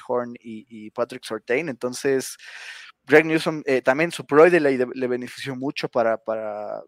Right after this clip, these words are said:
demostrar que tiene este talento, se mueve muy rápido, eh, eh, adelante hacia atrás, a los lados, eh, sus giros son, son, son brutales, su velocidad, cuatro treinta y uno en, en el four yard dash, entonces, pues,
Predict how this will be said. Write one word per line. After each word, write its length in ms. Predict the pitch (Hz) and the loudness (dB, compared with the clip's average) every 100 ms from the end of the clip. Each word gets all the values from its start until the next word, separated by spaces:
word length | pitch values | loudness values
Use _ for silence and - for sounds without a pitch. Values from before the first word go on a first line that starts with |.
| - | -14
demostrar 400 | 123 120 - 135 | -14 -8 -4 -4
que 80 | - | -6
tiene 200 | 131 123 | -10 -8
este 160 | - | -10
talento, 460 | - 107 131 139 135 | -8 -4 -6 -6 -10
se 100 | 123 | -6
mueve 220 | 123 139 | 2 2
muy 200 | 127 127 | 4 0
rápido, 720 | 117 127 - 135 127 127 117 | 2 2 2 -2 -2 0 -2
eh, 140 | 117 107 | -6 -8
eh, 280 | 113 110 110 | -10 -10 -8
adelante 400 | 107 120 131 131 | -6 -4 -4 -6
hacia 160 | 113 113 | -6 -8
atrás, 360 | - 123 123 | -2 -2 -2
a 40 | 117 | -8
los 180 | 110 | -10
lados, 460 | 120 117 123 127 - - - - - | -2 -2 -2 -6 -10 -18 -18 -18 -16
eh, 380 | - 110 113 107 | -12 -10 -8 -10
sus 200 | - 127 | -10 -6
giros 280 | - 151 143 | 0 0 0
son, 240 | 147 135 | -4 -8
son, 400 | - 131 127 120 | -12 -12 -12 -14
son 160 | - 120 | -14 -14
brutales, 540 | 113 - 131 135 135 | -12 -2 0 0 -2
su 100 | - | -6
velocidad, 680 | 117 117 - 117 127 139 143 - _ _ _ _ | -8 -8 -10 -2 2 2 0 -14 _ _ _ _
cuatro 220 | 139 143 | 2 2
treinta 300 | 131 120 113 | -6 -6 -4
y 80 | 123 | -2
uno 240 | 139 135 | -4 -4
en, 140 | 120 104 | -6 -8
en 140 | 110 | -16
el 100 | 107 | -18
four 180 | - 120 | -10 -6
yard 200 | 110 107 | -4 -4
dash, 240 | 113 131 - | -2 -2 -4
entonces, 460 | 110 123 - 123 | -12 -14 -12 -14
pues, 240 | - - | -16 -20